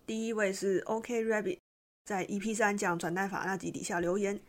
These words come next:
他表示代理商就是邪魔歪道E X黑橘丁特七噗噗。最近那个橘子的粉丝团贴文底下，丁特不是还留言说收到天堂 N四周年的礼物是被告吗？超讽刺的。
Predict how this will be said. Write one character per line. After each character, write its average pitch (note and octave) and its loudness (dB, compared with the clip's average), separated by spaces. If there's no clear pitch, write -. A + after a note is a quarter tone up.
他 A3+ 2
表 G#3+ 4
示 G3+ 2
代 B3 8
理 G#3 6
商 A3 4
就 A#3 2
是 G#3 -2
邪 F#3 2
魔 A3 4
歪 A3+ 8
道 G#3 6
E A3 -2
X G#3 -2
黑 A3 4
橘 F3 -4
丁 G#3+ 2
特 A3+ 8
七 A3 8
噗 A#3 8
噗。 A#3 6
最 D#4 0
近 D4 2
那 C#4+ 2
个 G#3+ 10
橘 A3 -2
子 A#3 -2
的 F#3 4
粉 F#3 0
丝 G3 -2
团 G3 2
贴 G3+ 4
文 F#3 2
底 E3 -2
下， F3+ 4
丁 A3 0
特 A#3 8
不 G3 2
是 G3+ 2
还 F3+ 6
留 E3 6
言 E3 2
说 F#3 2
收 A#3 6
到 A3+ 12
天 A#3 4
堂 F#3+ 4
N G3 2
四 G3+ -2
周 G3+ 4
年 F3 2
的 E3+ 2
礼 C3 -2
物 F3 4
是 F#3 2
被 F#3 4
告 F3 6
吗？ F#2 0
超 G3+ 4
讽 G3+ 2
刺 F3 0
的。 E3 -2